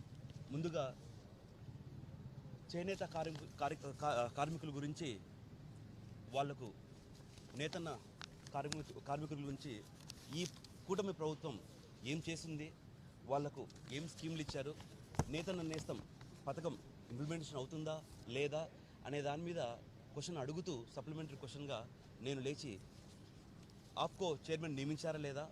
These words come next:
ఒకవేళ నియమిస్తే మీటింగ్స్ ఏమైనా కండక్ట్ చేశారా లేదా, సొసైటీ సంబంధించిన బకాయిలు ఉన్నాయి, ఆ బకాయిలు ఇంతవరకు తీర్చలేదు, అదే కాకుండా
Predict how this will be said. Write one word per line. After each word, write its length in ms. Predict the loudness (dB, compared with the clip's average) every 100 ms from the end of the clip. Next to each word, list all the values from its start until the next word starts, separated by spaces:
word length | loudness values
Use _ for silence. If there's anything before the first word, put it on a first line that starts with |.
| -4
ఒకవేళ 520 | 0 2 4 4 4 0 -4
నియమిస్తే 580 | 0 0 0 0 -2 -2 -10 -14 -14 -14 -8 2
మీటింగ్స్ 360 | 4 4 2
ఏమైనా 160 | 0 -2 0
కండక్ట్ 280 | 0 0 -2
చేశారా 280 | -2 0 0
లేదా, 300 | 0 -2 -4 -8 -12 -12 -12 -12 -2
సొసైటీ 480 | 0 4 4 4 0 -4 -10 -12 -6
సంబంధించిన 640 | -2 2 4 2 2 0 -2 -6 2
బకాయిలు 400 | 6 8 8 6
ఉన్నాయి, 340 | 4 2 0 -4 -6 -4
ఆ 40 |
బకాయిలు 400 | 2 4 6 4
ఇంతవరకు 480 | 2 2 0 0 -6 -8 -6
తీర్చలేదు, 500 | -4 0 0 -2 -4 -8 -8 -10 -10 0
అదే 180 | 4 6
కాకుండా 460 | 6 4 4 4